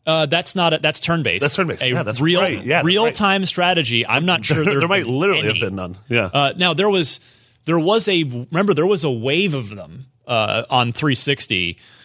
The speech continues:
Speaker 1: There was, there was Halo Wars. There was, uh, Supreme Commander two.
Speaker 2: Lord of the
Speaker 1: There
Speaker 2: Rings
Speaker 1: was
Speaker 2: one.
Speaker 1: Battle, Battle
Speaker 2: Yeah.
Speaker 1: for Middle Earth
Speaker 2: Mm-hmm.
Speaker 1: two, which I actually played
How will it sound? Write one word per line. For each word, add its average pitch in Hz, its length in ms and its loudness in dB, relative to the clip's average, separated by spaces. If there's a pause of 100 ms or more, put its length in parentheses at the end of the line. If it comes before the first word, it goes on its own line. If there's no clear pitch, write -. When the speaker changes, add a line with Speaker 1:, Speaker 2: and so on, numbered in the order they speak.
(120)
Speaker 1:
There 123 140 0
was, 107 360 0
there 117 120 -4
was 135 200 0
Halo 165 300 2
Wars. 135 500 2
There 120 160 2
was, 110 340 0
uh, 107 120 -2
Supreme 160 440 0
Commander 160 400 2
two. 151 320 0
Speaker 2:
Lord 123 140 2
of - 20 -2
the 120 60 2
Speaker 1:
There 131 80 0
Speaker 2:
Rings 110 140 -4
Speaker 1:
was 107 40 -6
Speaker 2:
one. 104 240 -4
Speaker 1:
Battle, 139 240 0
Battle 147 340 0
Speaker 2:
Yeah. 110 100 -2
Speaker 1:
for - 40 -2
Middle 156 220 4
Earth 135 160 2
Speaker 2:
Mm-hmm. 120 80 -6
Speaker 1:
two, 139 260 2
which 127 160 0
I 113 80 2
actually 127 320 -2
played 123 240 -2